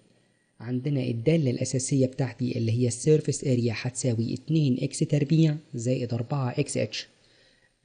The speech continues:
بس بشرط، الشرط بتاعي إن الحجم أو الفوليوم اللي هو الطول في العرض في الارتفاع اللي كان إكس تربيع اتش كان بتمن تلاف.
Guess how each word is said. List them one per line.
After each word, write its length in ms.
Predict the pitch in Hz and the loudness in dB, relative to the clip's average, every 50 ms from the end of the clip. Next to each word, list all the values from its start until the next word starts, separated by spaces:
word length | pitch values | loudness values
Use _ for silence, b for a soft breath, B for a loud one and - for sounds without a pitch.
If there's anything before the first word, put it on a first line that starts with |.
| 127 127 - | -10 -6 -4
بس 340 | 208 254 254 - - - | -4 -2 -4 -4 -4 -2
بشرط، 640 | 180 175 - - - 180 196 - - - _ - - _ _ | -4 -4 -4 -4 -2 0 0 0 -2 -10 _ -20 -20 _ _
الشرط 360 | - - - 147 151 151 - | -16 -8 -4 -4 -4 -4 -6
بتاعي 480 | 143 - - 147 151 156 156 175 196 226 - b b b b b b - | -8 -4 -2 0 0 2 2 0 0 -2 -4 b b b b b b -6
إن 140 | 131 127 127 | -2 0 0
الحجم 500 | 127 117 - - - 185 - - 139 127 | 0 0 -2 -4 -4 -4 -4 -2 -2 -2
أو 220 | 127 123 123 127 123 | 0 2 2 4 4
الفوليوم 540 | 120 113 120 143 147 147 147 170 196 240 254 | 4 2 2 0 2 2 2 2 2 0 -2
اللي 160 | 160 123 117 | -2 -2 -2
هو 180 | 117 123 120 123 | 0 0 2 0
الطول 360 | 123 - - - 180 160 127 | 0 -2 -2 -2 0 0 0
في 120 | - - 120 | -2 -2 -4
العرض 360 | 117 113 131 139 139 - 120 | -4 -2 -2 -2 -2 -2 -2
في 100 | - - | -2 0
الارتفاع 580 | 127 123 127 - 127 - 143 151 170 202 247 254 B B B B B B B - | 0 0 0 -2 -4 -2 0 0 0 0 -2 -6 B B B B B B B -4
اللي 160 | 123 123 127 | -2 -2 -2
كان 420 | 127 - - 170 143 120 110 120 - 170 | 0 0 2 2 2 2 0 -2 0 0
إكس 200 | 170 - - - | 0 0 -2 -6
تربيع 560 | 143 - 127 127 123 135 135 123 120 110 - - | -4 -2 -2 -2 -2 0 0 0 0 -2 -2 -4
اتش 220 | 143 - - - 123 | -4 -4 -4 -6 -4
كان 260 | - 139 139 143 131 | 0 0 2 2 0
بتمن 360 | 117 - 123 113 117 127 135 | 0 -2 -2 -2 0 0 2
تلاف. 400 | - 165 180 190 175 - - - | 4 4 4 2 2 -2 -8 -20